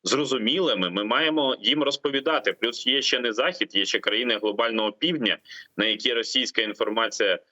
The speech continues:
дезінформація, вибачте, поширюється набагато більш інтенсивно. Тому ми маємо бути зрозумілими і переконливими для всього світу.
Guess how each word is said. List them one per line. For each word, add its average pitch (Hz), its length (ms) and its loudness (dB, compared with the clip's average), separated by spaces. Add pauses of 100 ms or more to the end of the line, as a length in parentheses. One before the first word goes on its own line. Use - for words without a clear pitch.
(160)
дезінформація, 107 920 0
вибачте, 87 520 -2 (380)
поширюється 110 600 2
набагато 107 500 0
більш 101 380 -2 (280)
інтенсивно. 110 720 -2 (460)
Тому 185 540 2
ми 143 160 0
маємо 175 460 2
бути 147 720 0 (380)
зрозумілими 143 840 0
і 131 40 0
переконливими 175 800 0
для 139 120 -2
всього 143 320 0
світу. 120 400 -2